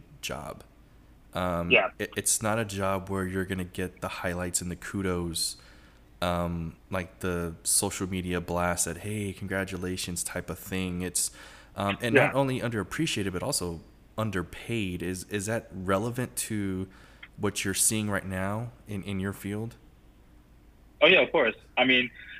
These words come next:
Speaker 2: that is, um, I would say aside from,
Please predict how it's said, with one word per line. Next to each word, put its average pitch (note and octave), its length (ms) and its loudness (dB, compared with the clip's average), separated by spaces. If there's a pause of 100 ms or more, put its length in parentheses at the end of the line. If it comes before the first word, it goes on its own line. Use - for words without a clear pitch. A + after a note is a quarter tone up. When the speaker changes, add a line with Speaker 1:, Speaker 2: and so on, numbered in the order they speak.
(140)
Speaker 2:
that C3+ 220 8
is, B2 220 0 (240)
um, A2+ 420 4 (120)
I B2 60 4
would B2+ 180 2
say B2+ 140 4
aside C3 540 2
from, B2+ 560 2